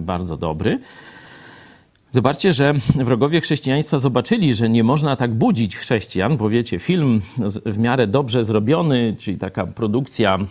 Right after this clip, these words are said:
już mega, nie? Docierająca do milionów ludzi na całym świecie, to, to jest poważne narzędzie, ym, docierania, to jest poważne na-,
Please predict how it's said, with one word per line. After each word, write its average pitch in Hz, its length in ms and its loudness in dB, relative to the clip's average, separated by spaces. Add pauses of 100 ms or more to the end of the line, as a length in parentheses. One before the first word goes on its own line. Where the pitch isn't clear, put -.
(680)
już 104 180 0
mega, 143 380 4
nie? 127 340 0
Docierająca 101 840 0
do 95 320 0
milionów 135 580 2
ludzi 110 260 0
na 104 120 -2
całym 107 280 -2
świecie, 98 440 -6
to, - 120 -6
to 123 120 -2
jest 135 140 -4
poważne 110 500 -2 (400)
narzędzie, 113 600 2 (500)
ym, 101 340 0
docierania, 139 680 2
to 110 120 -4
jest 107 140 -4
poważne 117 400 0
na-, 127 160 0